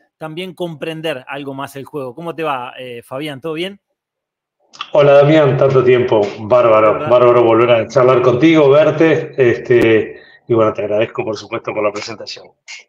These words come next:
Speaker 1: No, el agradecido soy yo por esto y, y por otras charlas anteriores que hemos tenido, eh, en lugares en los que hemos podido profundizar un poco. Me acuerdo una, eh, en Fox, que fue larga y linda,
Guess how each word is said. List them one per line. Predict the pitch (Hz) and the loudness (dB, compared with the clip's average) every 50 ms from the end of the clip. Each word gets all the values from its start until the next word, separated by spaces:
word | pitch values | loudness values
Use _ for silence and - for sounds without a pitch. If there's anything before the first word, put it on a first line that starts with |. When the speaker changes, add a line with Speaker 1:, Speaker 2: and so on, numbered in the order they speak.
| _ | _
Speaker 1:
No, | _ 143 156 165 156 | _ -16 -14 -14 -14
el | 143 139 | -12 -12
agradecido | 147 151 147 147 156 147 - 185 185 | -12 -10 -8 -10 -10 -10 -12 -14 -12
soy | 143 175 175 | -12 -14 -14
yo | - 175 180 170 165 - _ _ _ | -12 -12 -12 -12 -12 -14 _ _ _
por | _ 156 165 175 | _ -10 -10 -8
esto | 208 208 _ - 247 247 247 | -10 -12 _ -8 -8 -8 -8
y, | 202 180 170 160 160 170 _ 175 | -10 -14 -16 -16 -16 -16 _ -20
y | 151 | -18
por | 123 165 170 | _ -12 -12
otras | 175 190 180 196 175 147 | -12 -12 -12 -14 -16 -14
charlas | - 196 196 190 180 160 | -12 -12 -10 -8 -8 -10
anteriores | 156 160 156 143 156 156 156 185 180 175 156 | -10 -10 -14 -14 -14 -12 -10 -10 -10 -10 -10
que | 127 156 | -10 -14
hemos | 165 170 156 - | -12 -12 -14 -12
tenido, | - 151 165 185 196 202 208 220 208 _ _ _ _ _ _ | -12 -12 -10 -10 -8 -8 -10 -12 -14 _ _ _ _ _ _
eh, | _ 151 151 147 143 139 135 135 139 - | _ -14 -12 -12 -10 -10 -12 -14 -16 -18
en | 160 156 | -16 -14
lugares | 151 156 165 180 185 185 160 - | -10 -8 -8 -6 -8 -8 -12 -14
en | - 170 | -16 -14
los | 160 160 151 | -14 -14 -14
que | _ _ 175 | _ _ -14
hemos | 175 175 170 156 | -12 -12 -14 -14
podido | - _ 151 160 165 180 180 175 139 | -14 _ -12 -10 -8 -8 -8 -10 -10
profundizar | 123 156 156 151 - 156 160 147 143 151 - - 190 190 | -10 -14 -14 -12 -12 -14 -14 -14 -14 -16 -12 -12 -12 -12
un | 180 175 143 | -12 -14 -12
poco. | 165 202 190 202 | -14 -12 -12 -12
Me | 180 160 | -14 -14
acuerdo | 147 131 175 170 160 165 | -12 -12 -12 -10 -10 -10
una, | 165 175 170 165 151 143 139 131 127 123 120 120 120 123 127 123 | -10 -10 -10 -10 -10 -10 -10 -12 -14 -14 -16 -16 -18 -18 -18 -18
eh, | 123 123 127 123 117 117 123 127 - 131 | -18 -18 -18 -16 -16 -16 -18 -18 -20 -20
en | 131 | -20
Fox, | 131 - 180 202 233 233 - - | -16 -8 -4 -4 -4 -4 -6 -14
que | _ 156 139 | _ -18 -18
fue | - 165 156 | -14 -12 -8
larga | 151 160 180 190 180 165 151 | -6 -6 -6 -6 -8 -8 -10
y | 143 135 | -10 -12
linda, | 131 160 180 190 196 180 185 196 226 - | -12 -12 -10 -10 -8 -6 -8 -8 -8 -10